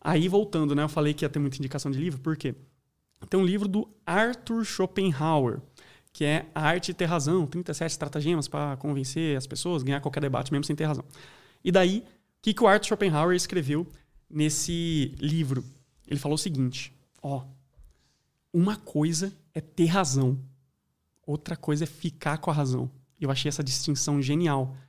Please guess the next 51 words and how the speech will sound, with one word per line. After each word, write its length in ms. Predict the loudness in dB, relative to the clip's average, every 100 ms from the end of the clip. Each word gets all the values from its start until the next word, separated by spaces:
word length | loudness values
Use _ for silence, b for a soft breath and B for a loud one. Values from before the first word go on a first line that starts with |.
| B B B -6
Ter 100 | -2
razão 280 | 0 0 -2
é 20 |
estar 260 | -2 -4 -2
certo. 480 | -2 -4 -6 -14 _ _ _ _ _
Só 140 | -10 -10
que 120 | -6
tem 140 | -2
gente 200 | -2 -4
que 100 | -8
tá 160 | -10 -6
certo 520 | -4 -2 -4 -8 -18 _ _ 0
e 80 | 2
no 80 |
fim 160 | 2 2
da 80 | 0
discussão, 560 | 0 -2 0 0 0 -6 _ _ _ _ _ -4
a 240 | 0 0
plateia, 760 | -2 -8 -2 -2 0 -2 0 0
a 60 | 2
audiência 540 | 2 2 0 0 0
não 220 | 0 2 4
dá 180 | 2
razão 400 | 2 2 4 4
pra 120 | 4 0
esse 140 | -2
cara. 340 | 0 0 -2 -6 B B B
Então 100 | 2
uma 120 | 2
coisa 180 | 2 -2
é 20 |
ter 120 | -2
razão, 180 | -2 -2
outra 160 | -4 -6
coisa 160 | -6
é 20 |
ficar 120 | -4 -4
com 100 | -2
a 20 |
razão. 240 | -2 -4 -6 B B
E 80 | -2
por 160 | 0 0
isso 180 | 0
que 160 | -4 0
ele 220 | 0 2
escreveu 360 | 0 -2 -2 -2
esse 160 | -2 -4
livro 240 | -2 -2
e 40 |
ele 80 | -2
falou, 380 | -2 -2 -2